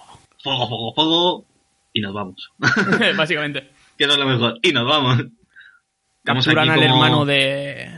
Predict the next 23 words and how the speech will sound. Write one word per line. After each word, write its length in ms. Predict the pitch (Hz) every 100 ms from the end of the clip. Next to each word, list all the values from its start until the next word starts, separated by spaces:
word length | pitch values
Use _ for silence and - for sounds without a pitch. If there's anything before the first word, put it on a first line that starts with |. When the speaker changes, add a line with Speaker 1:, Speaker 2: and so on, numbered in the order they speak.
| 175
Speaker 2:
del 380 | - 165 151 147
rey 200 | 135 185
Speaker 1:
Sí. 160 | 220 98 _ _ _ _ _ _ -
Speaker 2:
y 180 | 190
a 60 | 165
unos 180 | 165 160
cuantos 300 | 165 165 160
hombres 240 | 190 208
que 80 | 202
los 100 | 165
toman 220 | 165 175
como 180 | 165 170
rehenes, 360 | 170 170 185 185
pues, 240 | 190 160
para 200 | - 147
hacer 280 | 151 151 151
lo 140 | 160
que, 500 | 151 170 143 123 98 71
lo 180 | 101 _
que 260 | 104 104
viene 220 | 117 123
a 40 | 127
continuación. 640 | 160 151 143 143 160 165